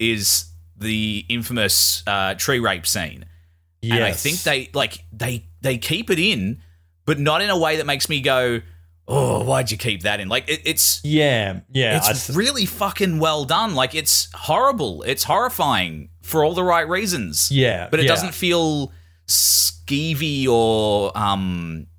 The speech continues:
Speaker 1: I don't know, gross.
Speaker 2: Yeah, I definitely felt that about the original movie. The tree rape scene was the, the thing that I was just like, "That's a bit much, isn't it?" Like,
Speaker 1: Yeah, yeah,
Speaker 2: and again,
Speaker 1: yeah.
Speaker 2: it, it did feel kinda skeevy and, like,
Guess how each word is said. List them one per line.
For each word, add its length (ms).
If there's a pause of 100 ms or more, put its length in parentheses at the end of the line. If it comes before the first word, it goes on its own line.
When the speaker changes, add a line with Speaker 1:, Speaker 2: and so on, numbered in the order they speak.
(180)
Speaker 1:
I 360
don't 80
know, 140
gross. 640 (240)
Speaker 2:
Yeah, 280
I 140
definitely 480
felt 320
that 340
about 340
the 120
original 420
movie. 480
The 100
tree 220
rape 240
scene 220
was 380 (140)
the, 340
the 140
thing 300
that 100
I 80
was 160
just 140
like, 160
"That's 260
a 40
bit 280
much, 440
isn't 240
it?" 200
Like, 140
Speaker 1:
Yeah, 320
yeah, 400
Speaker 2:
and 80
again, 200
Speaker 1:
yeah. 60
Speaker 2:
it, 140
it 160
did 160
feel 240
kinda 220
skeevy 500
and, 100
like, 380